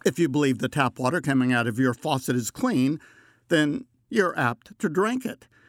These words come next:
If you believe it's full of lead that's leaching from the pipes, you'll not drink it. Let's say you take a final exam in school. If you believe you've passed it with flying colors, you'll be happy for the rest of the day.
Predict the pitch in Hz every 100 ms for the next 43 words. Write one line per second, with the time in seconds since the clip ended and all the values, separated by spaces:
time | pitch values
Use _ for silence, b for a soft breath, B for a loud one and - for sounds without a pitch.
0 | b 196 180 175 131 151 143 135 - -
1 | 196 151 123 120 160 185 131 151 - 147
2 | 165 165 156 131 147 131 127 - 208 196
3 | 180 - - - 208 202 262 320 320 330
4 | 143 127 - - b b b b b -
5 | 269 - 220 202 185 175 147 170 147 135
6 | 113 123 123 123 147 - 285 262 147 -
7 | b b 202 170 131 147 143 127 123 -
8 | - 156 - 160 131 143 - 143 135 131
9 | 160 185 208 190 220 220 214 185 190 151
10 | 131 151 147 175 165 - 160 180 208 226
11 | 139